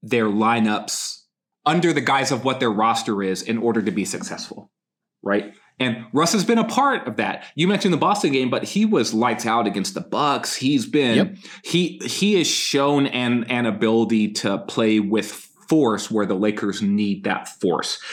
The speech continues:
Speaker 1: There's
Speaker 2: Mm-hmm.
Speaker 1: also a wildness that comes with him that is just a part of his game. And there are
Speaker 2: Mm-hmm.
Speaker 1: times where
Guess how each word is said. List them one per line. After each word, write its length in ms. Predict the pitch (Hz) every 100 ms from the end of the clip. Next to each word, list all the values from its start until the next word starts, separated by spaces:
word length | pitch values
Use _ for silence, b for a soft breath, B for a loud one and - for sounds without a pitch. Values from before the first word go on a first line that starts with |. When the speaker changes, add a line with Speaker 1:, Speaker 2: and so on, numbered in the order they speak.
| B
Speaker 1:
There's 200 | 147 123
Speaker 2:
Mm-hmm. 80 | 131
Speaker 1:
also 340 | 156 196 143 123
a 120 | 110 104
wildness 720 | 98 104 135 143 120 107 98 -
that 140 | 101
comes 300 | - 98 95
with 160 | 92 -
him 260 | 98 127
that 140 | 147 135
is 100 | 120
just 180 | 139 -
a 60 |
part 320 | 123 - 123 120
of 80 |
his 120 | 107 104
game. 380 | 175 208 104 98
And 280 | 123 113 95 B B B
there 120 | 131 131
are 60 |
Speaker 2:
Mm-hmm. 40 | 113 147
Speaker 1:
times 280 | 131 127 123
where 360 | 135 127 117